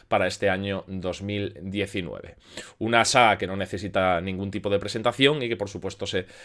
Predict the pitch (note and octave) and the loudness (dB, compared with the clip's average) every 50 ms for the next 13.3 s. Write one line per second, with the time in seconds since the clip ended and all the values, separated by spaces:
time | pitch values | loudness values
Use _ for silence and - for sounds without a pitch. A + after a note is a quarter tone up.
0 | - - _ - G2 G2 G#2 G#2+ G2+ F#2+ F2+ E2 D#2+ - - E2+ F2 - - G2+ | -20 -18 _ -4 0 2 4 4 4 2 2 0 -2 -4 -6 -8 -8 -6 -6 -4
1 | G2+ G2 F2 F#2 E2+ E2+ E2+ E2+ D#2 D#2 D#2+ D#2+ E2 - E2 D#2 - - D#2+ D#2+ | -2 -2 -2 -2 -4 -2 -4 -6 -6 -8 -10 -12 -10 -10 -12 -12 -12 -14 -12 -12
2 | F2 - - E2+ F2 E2 - F2 F2+ F#2+ G2+ G#2 G2+ G2+ - - F#2 F2 F2 E2+ | -12 -12 -10 -10 -10 -8 -6 -6 -6 -4 -4 -6 -6 -6 -8 -6 -6 -6 -4 -6
3 | D#2+ D#2+ D#2 - - G2 F2 E2 G2 A2+ B2 A#2+ G#2+ F#2 E2 C#2+ D#2 E2 E2+ - | -6 -8 -8 -6 -6 -6 -4 0 2 2 2 2 2 0 -2 -2 -2 -4 -4 -6
4 | - D#2 D#2+ F#2 G#2+ A#2+ A#2 B2 B2 A#2 - - - - - - - - F#2 F#2 | -8 -10 -6 -2 0 2 2 2 2 0 -2 -6 -18 -20 -20 -20 -18 -14 -10 -8
5 | F#2 F2 - F#2+ F#2 F#2+ F#2 F2+ - F#2 F2 E2+ E2+ E2 D#2+ D#2+ C#2+ - - - | -8 -4 -2 0 2 2 0 0 -2 -2 -2 -2 -2 -2 -4 -6 -8 -12 -14 -18
6 | D2+ D2+ - - F2+ E2+ F2+ F#2+ - - F#2+ F2 D#2 D2 - - F2 - - G#2 | -20 -18 -12 -10 -8 -6 -6 -8 -8 -6 -6 -6 -6 -6 -10 -14 -14 -10 -10 -8
7 | G2+ - G#2 G2 F2+ - - - - - - - - F#2 - - G#2+ F#2+ G#2+ A2+ | -6 -2 -2 -2 -2 -4 -8 -20 -20 -20 -12 -8 -6 -6 -4 -4 -4 -2 0 0
8 | A#2+ G#2+ G#2 G2+ G#2 B2+ B2 A#2 G2+ F#2+ G#2 G#2 G#2+ A2 G#2+ F#2+ F2+ F2 E2+ F2+ | 2 2 2 4 4 4 4 4 2 0 -2 -4 -2 -2 -2 -2 -2 0 -2 -2
9 | F2+ - A2+ G#2+ G#2 G2 F#2+ F#2 E2+ - - F2+ F2+ G2+ G#2 G2+ G2+ G2+ A2 B2+ | 0 -2 -2 0 0 0 0 -2 -2 -4 -4 -2 2 2 4 4 4 4 4 4
10 | C3 C#3 D3 D#3+ D#3+ - - - - - - F#2 F#2+ F2+ F#2+ F#2 - G2 F2+ G2 | 4 4 2 2 0 -4 -16 -20 -18 -12 -8 -6 -4 -2 -4 -4 -4 -2 2 2
11 | G2+ F#2 - E2 C#2+ C#2 - _ _ - - D#2 D#2 D2+ D2 D2+ D#2 E2 - D#2 | 2 0 0 -6 -6 -6 -8 _ _ -18 -16 -14 -14 -12 -12 -14 -14 -14 -14 -14
12 | D2 D#2 D2+ D2+ D2+ D#2 D#2 D2+ D2 D2 C#2+ C#2+ _ D2 D2+ D#2 E2+ - - - | -14 -12 -12 -14 -14 -14 -14 -14 -14 -14 -16 -18 _ -20 -16 -12 -12 -12 -10 -6
13 | A2 G2+ F#2 E2 D2 | -4 -4 -4 -4 -6